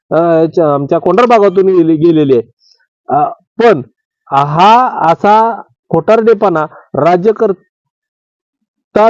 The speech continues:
झाल्यानंतर परत मागे वळून कुठल्याच मुद्द्याकडे हात न घालता, अ,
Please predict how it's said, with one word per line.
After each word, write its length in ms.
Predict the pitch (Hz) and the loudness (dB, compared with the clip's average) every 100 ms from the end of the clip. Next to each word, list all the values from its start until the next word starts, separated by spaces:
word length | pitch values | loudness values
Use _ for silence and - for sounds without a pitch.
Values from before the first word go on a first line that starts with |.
| 196 | 0
झाल्यानंतर 680 | 180 233 285 277 202 190 127 - _ _ _ _ _ _ - | 0 2 2 0 0 -2 -2 -8 _ _ _ _ _ _ 0
परत 140 | 240 226 | 0 2
मागे 300 | 240 233 226 | 0 2 4
वळून 320 | 226 220 220 | 4 4 2
कुठल्याच 500 | 233 - 185 208 214 | -4 -10 -4 0 0
मुद्द्याकडे 420 | 214 196 196 208 180 | 0 0 0 -2 -2
हात 140 | 190 190 | -2 0
न 180 | 262 202 | 2 2
घालता, 400 | 165 139 139 131 _ _ _ | 0 -2 -4 -4 _ _ _
अ, 20 | - | -4